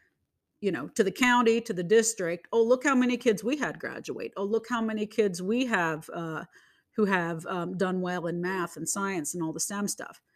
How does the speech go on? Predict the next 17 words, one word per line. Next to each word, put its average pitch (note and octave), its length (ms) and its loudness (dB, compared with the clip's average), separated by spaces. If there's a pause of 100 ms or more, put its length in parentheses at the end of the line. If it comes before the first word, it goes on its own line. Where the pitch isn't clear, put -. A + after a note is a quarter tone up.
(340)
You G2+ 100 0
know, - 160 0 (400)
they D4 100 6
just A4+ 220 2
want B3+ 160 4
the F3+ 80 -2
numbers. - 580 0 (500)
They A#3 180 6
don't D4 260 2
care B3 480 2
about F3+ 280 0
the F3 80 -6
learning. G#3+ 480 -4 (200)
They G3+ 120 0
want A3 240 0
the F#3+ 60 -4
numbers. G3 640 -4